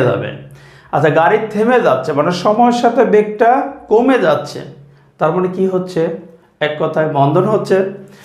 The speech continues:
তো সেই মন্দনটা যদি এ হয়, দেখো, তা আমরা জানি ভি স্কয়ার ইকুয়ালস, দেখো, আমরা জানি ভি স্কয়ার ইকুয়ালস ইউ স্কয়ার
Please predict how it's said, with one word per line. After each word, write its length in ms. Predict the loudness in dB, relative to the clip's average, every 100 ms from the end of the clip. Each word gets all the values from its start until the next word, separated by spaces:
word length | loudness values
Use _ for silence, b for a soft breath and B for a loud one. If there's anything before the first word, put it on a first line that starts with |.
| B B -2
তো 40 | 0 2
সেই 140 | 2 4
মন্দনটা 400 | 4 2 0 0 0
যদি 140 | 0 0 0
এ 20 | 0
হয়, 160 | 2 0 0
দেখো, 260 | 0 0 -2 -6 B B B B _ -6
তা 80 | -2 0
আমরা 200 | 2 2 4
জানি 200 | 4 4 2 2 0 2
ভি 120 | 4 4 2
স্কয়ার 240 | 2 2 2
ইকুয়ালস, 500 | 0 2 4 4 0 -8 -18 b b b b b b _ -20 -20 -20 -20 _ _ _ _ _ _ _ -20 _ _ -6 -2
দেখো, 180 | 0 2 2
আমরা 180 | 2 2
জানি 160 | 2 0 0
ভি 80 | -2
স্কয়ার 220 | -2 0 2
ইকুয়ালস 420 | 2 2 4 2 -2 -8 -10 0
ইউ 100 | 2 2 0
স্কয়ার 340 | 0 2 4